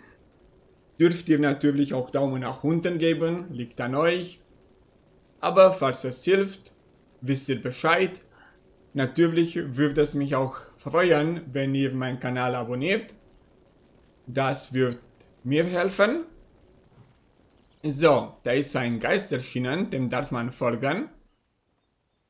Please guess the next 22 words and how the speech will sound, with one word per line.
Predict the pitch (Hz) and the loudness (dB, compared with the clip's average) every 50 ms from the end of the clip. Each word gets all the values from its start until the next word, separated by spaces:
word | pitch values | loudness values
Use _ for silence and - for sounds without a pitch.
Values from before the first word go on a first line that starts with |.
| _ _ _ _ _ | _ _ _ _ _
Und | - 139 139 139 139 139 139 139 139 139 139 139 - - | -2 0 2 2 4 4 4 4 2 2 0 -2 -6 -6
mal | 127 135 135 135 | -2 0 0 0
schauen, | 135 - - 127 135 135 127 123 | 0 -2 -4 -4 -2 -2 0 0
wie | 143 151 165 | 2 2 4
weit | 202 214 220 | 4 4 4
man | - 135 131 127 120 | 2 0 0 0 -2
dem | 117 120 120 117 113 | 0 -2 -2 -2 -2
folgen | - 139 139 127 107 117 113 113 | -2 -2 -4 -2 -4 -6 -6 -4
darf. | 107 110 110 123 131 - - - _ _ _ _ _ _ _ _ _ _ _ _ _ _ _ _ _ _ _ _ _ _ _ _ _ _ _ _ 147 | -4 -4 -4 -4 -6 -10 -16 -20 _ _ _ _ _ _ _ _ _ _ _ _ _ _ _ _ _ _ _ _ _ _ _ _ _ _ _ _ 2
Habe | 143 139 139 127 147 139 | 4 4 4 4 4 4
mittlerweile | 143 143 139 143 151 147 139 127 139 139 143 139 139 143 139 | 4 2 2 0 0 0 2 4 4 4 4 4 4 2 0
auch | 131 - - | 0 -2 -4
eine | 120 113 113 110 127 | -6 -6 -6 -8 -12
Facebook-Seite. | - - 165 190 202 196 - 147 131 127 - - 127 113 117 117 - 139 156 170 185 190 - | -6 -4 -2 -2 -2 -2 -6 -6 -8 -6 -6 -6 -6 -6 -4 -2 0 0 0 0 -2 -6 -10
Link | - 120 123 135 147 147 127 | -10 -6 -4 -2 -2 -2 -2
dazu | 151 143 135 - - - 143 139 139 139 131 | -2 -4 -4 -6 -6 -2 0 2 2 2 0
findet | 131 - 139 135 135 139 135 131 - - | -2 -2 -2 -2 0 0 -2 -2 -2 -2
ihr | 135 131 131 - - | 0 0 0 -2 -6
im | - 139 135 131 123 123 | -4 -2 -2 -2 -2 -2
YouTube-Kanal-Banner. | 123 127 123 120 - 139 135 120 - - 127 113 120 120 135 175 160 135 127 120 117 120 131 180 190 - - - - _ _ _ _ _ _ _ _ _ _ _ _ _ _ _ _ _ _ _ _ | -2 -4 -4 -4 -2 -2 -2 -2 -4 -8 -8 -6 -4 -2 -2 0 0 0 0 0 0 0 0 0 -2 -4 -10 -20 -20 _ _ _ _ _ _ _ _ _ _ _ _ _ _ _ _ _ _ _ _
Da | - 131 127 | -4 -4 -2
post-, | - 147 147 160 156 - - | 0 2 2 2 0 -2 -8